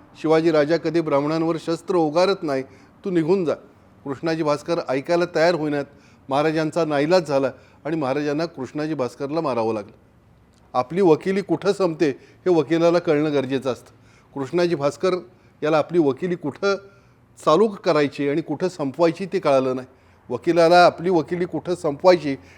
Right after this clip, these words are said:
हे कळालं नाही, तर त्याचा कृष्णाजी भास्कर कुलकर्णी होतो, हे इतिहासानं आपल्याला शिकवलेलं आहे. शिवाजी महाराजांवर दुसरा हल्ला झाला, तोही एका वकिलानं केला. महाराज सुरतेला गेले होते.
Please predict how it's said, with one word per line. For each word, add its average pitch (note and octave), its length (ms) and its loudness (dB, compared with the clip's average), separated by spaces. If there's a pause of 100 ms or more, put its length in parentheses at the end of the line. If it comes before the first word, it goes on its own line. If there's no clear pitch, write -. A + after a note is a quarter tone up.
(120)
हे F3+ 40 0
कळालं E3+ 440 6
नाही, D3+ 160 2
तर - 360 -12
त्याचा E3+ 260 -2
कृष्णाजी D#3+ 460 -4
भास्कर C#3 320 -4
कुलकर्णी E3 500 -2
होतो, C#3+ 420 -2 (220)
हे F3 100 4
इतिहासानं D3 440 -2
आपल्याला C3 340 -2
शिकवलेलं A#2 440 -6
आहे. - 120 -18 (720)
शिवाजी E3+ 260 2
महाराजांवर F#3 480 4
दुसरा F3 400 2
हल्ला F3+ 220 2
झाला, D#3 280 2 (800)
तोही D#3+ 220 2
एका F#3 180 4
वकिलानं D#3 460 2
केला. C3+ 240 -2 (540)
महाराज D3+ 280 2
सुरतेला D#3+ 420 -2
गेले D#3+ 200 0
होते. D#3 220 -4